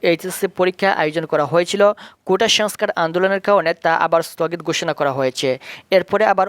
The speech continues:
অসহযোগ আন্দোলনে দেশের সরকারের পতন হয় এবং নতুন সরকার আসে। এই দুরবস্থার কারণে পরীক্ষা নিতে আমরা দেরি করেছি। এক্ষেত্রে আমরা অটোপাসের চিন্তাভাবনা করছি না, আমরা সরাসরি শিক্ষার্থীদের পরীক্ষার আয়োজন করতে চাচ্ছি।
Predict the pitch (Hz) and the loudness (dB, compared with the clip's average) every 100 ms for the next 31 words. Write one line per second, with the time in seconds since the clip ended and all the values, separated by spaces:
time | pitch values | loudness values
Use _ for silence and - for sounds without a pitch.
0 | - 170 151 185 185 202 202 - - 170 | -2 -4 -4 -4 -4 -2 -4 -6 0 0
1 | 170 185 196 170 180 - - 151 160 - | 2 0 2 0 -2 -10 -20 0 2 2
2 | 180 170 _ - - 180 165 180 190 165 | 0 -2 _ -4 2 2 2 0 0 -2
3 | - 180 165 190 165 160 170 - 160 151 | -2 -4 0 0 2 0 -2 -4 -4 -2
4 | 180 - 196 202 202 190 208 208 - 165 | -2 0 0 2 2 2 -2 -2 -2 -2
5 | 165 - - _ 160 165 180 - 196 208 | -2 -4 -14 _ 0 2 2 0 0 2
6 | 202 160 208 - _ _ - 175 175 196 | 2 0 -6 -10 _ _ 0 2 2 -6
7 | 196 196 165 165 170 - 147 160 160 151 | -2 0 0 0 0 -2 -4 -2 0 0
8 | 143 - 139 135 - - - 175 208 214 | -2 -2 -4 -4 -12 -4 0 2 0 0
9 | 214 208 180 - - 180 185 185 - 202 | 0 2 2 0 -2 -2 0 -2 0 -2
10 | 190 - 170 190 180 175 180 - 175 - | -2 -6 -2 0 0 0 -2 2 2 2
11 | 202 160 208 - - - 175 175 175 165 | 0 0 0 -4 -18 -4 -2 2 0 0
12 | 180 185 - 208 208 - - - 180 190 | 0 0 0 0 -2 -4 -4 -4 0 -2
13 | 190 175 156 185 180 180 - 196 - 170 | -2 -2 -4 0 0 0 0 -2 0 0
14 | 160 165 - 156 151 - 170 - 202 | 0 -4 -2 -4 -4 -4 -4 -2 -2